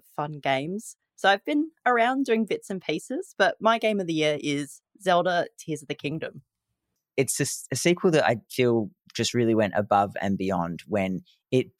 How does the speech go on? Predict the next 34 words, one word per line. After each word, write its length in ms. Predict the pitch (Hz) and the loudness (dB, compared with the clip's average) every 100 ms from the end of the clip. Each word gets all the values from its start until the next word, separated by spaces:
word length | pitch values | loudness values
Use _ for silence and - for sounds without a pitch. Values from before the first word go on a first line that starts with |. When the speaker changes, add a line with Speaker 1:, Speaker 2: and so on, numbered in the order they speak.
| - | -12
Speaker 2:
really 300 | 131 143 135 | 0 2 2
didn't 280 | 117 113 110 | 0 0 -2
have 280 | - 92 - | -2 -4 -4
to. 180 | 90 76 - - | -6 -6 -8 -8
I 40 | |
think 300 | 123 113 - | -4 -4 -2
people 240 | 131 135 | -2 0
were 100 | 131 | 0
so 540 | 107 - - 117 117 110 - _ _ - | 0 0 2 4 4 2 -4 _ _ -2
amped 400 | 101 92 80 - - | 0 0 -4 -10 -2
after 520 | 92 87 - 92 82 | -2 -2 -4 -4 -2
Breath 240 | - 92 90 | -2 -2 -2
of 80 | |
the 80 | 85 | -4
Wild 460 | 87 87 82 80 82 - | 0 2 2 0 -2 -2
that 240 | 80 - _ - - _ | -2 -4 _ -20 -20 _
they 100 | 127 | -2
could 240 | 123 139 123 | 0 0 2
have 240 | 117 101 - | 0 -2 -12
released 640 | 110 113 101 95 - - - _ | -2 0 2 0 -4 -6 -10 _
Breath 160 | - 92 | -2 0
of 80 | 98 | -2
the 80 | 95 | 0
Wild 320 | 90 85 87 | 0 0 -2
two, 300 | - 107 92 - _ | 0 0 0 -6 _
essentially 580 | 104 107 95 - 95 92 - | -4 -2 -2 -2 -2 -4 -8
changing 400 | - 101 95 95 | -6 -2 -2 0
not 180 | 95 92 | 0 2
much, 380 | 92 95 85 - | 2 2 0 -2
just 240 | 101 - | -2 0
more 220 | 107 101 95 | 0 2 2
of 80 | |
the 80 | - | 0
same. 420 | - 95 101 117 | -4 0 2 0